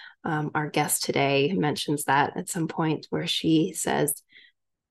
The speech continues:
"Just put yourself out there." It's scary, but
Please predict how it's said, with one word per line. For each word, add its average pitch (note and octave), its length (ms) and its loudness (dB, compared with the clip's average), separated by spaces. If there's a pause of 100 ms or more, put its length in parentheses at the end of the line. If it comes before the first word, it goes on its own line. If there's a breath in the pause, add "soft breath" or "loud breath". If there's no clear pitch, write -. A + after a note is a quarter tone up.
(120)
"Just - 420 -2
put - 180 0
yourself C#3 360 -2
out C#3 180 0
there." - 180 -2
It's - 220 -4
scary, D3 560 4 (480 loud breath)
but C3 240 2